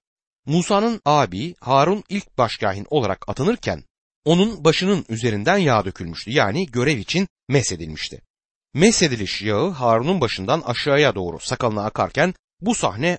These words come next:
ortaya çıktı. Burada yalnızca Harun'dan değil, daha ileriye bakarsak Rab İsa Mesih'ten söz edildiğini görürüz. Birisi bu ayet hakkında, "Bu sözlerde gül kokusu duyuyoruz." dedi. Söze edilen yağ aslında bir çeşit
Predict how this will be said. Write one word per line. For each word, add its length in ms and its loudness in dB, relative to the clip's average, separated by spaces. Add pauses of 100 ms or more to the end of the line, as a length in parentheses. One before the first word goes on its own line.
ortaya 340 -2
çıktı. 340 -16 (560)
Burada 280 4
yalnızca 560 2
Harun'dan 640 0
değil, 320 -6
daha 300 0
ileriye 460 -2 (180)
bakarsak 540 -6
Rab 240 2
İsa 340 -6
Mesih'ten 500 0 (280)
söz 520 2
edildiğini 480 -4
görürüz. 520 -10 (500)
Birisi 340 0
bu 140 4
ayet 200 2
hakkında, 420 -6
"Bu 100 -2
sözlerde 560 -2
gül 180 -2
kokusu 500 -4 (140)
duyuyoruz." 600 2 (100)
dedi. 240 -4 (220)
Söze 260 2
edilen 260 0
yağ 260 0
aslında 400 -4
bir 100 0
çeşit 340 -6